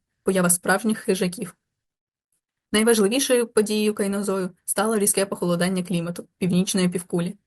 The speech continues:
що спричинило насування льодовиків. Антропогеновий період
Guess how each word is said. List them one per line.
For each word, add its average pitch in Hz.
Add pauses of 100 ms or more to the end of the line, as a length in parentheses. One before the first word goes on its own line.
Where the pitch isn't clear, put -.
(240)
що 196
спричинило 202
насування 185
льодовиків. 170 (1200)
Антропогеновий 220
період 180